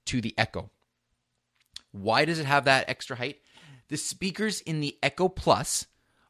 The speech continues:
are very similar to the Echo. So you've got good quality speakers for high frequencies, for low frequencies. The Echo Plus has got you covered there. The big difference is that the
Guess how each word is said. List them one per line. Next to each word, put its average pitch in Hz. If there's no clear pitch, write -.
are 123
very 135
similar 147
to 135
the 123
Echo. 82
So -
you've 123
got 120
good 180
quality 147
speakers -
for 98
high 151
frequencies, 139
for 95
low 139
frequencies. 127
The 123
Echo 131
Plus 123
has 110
got 113
you 110
covered 92
there. -
The 139
big 220
difference 135
is 139
that 131
the -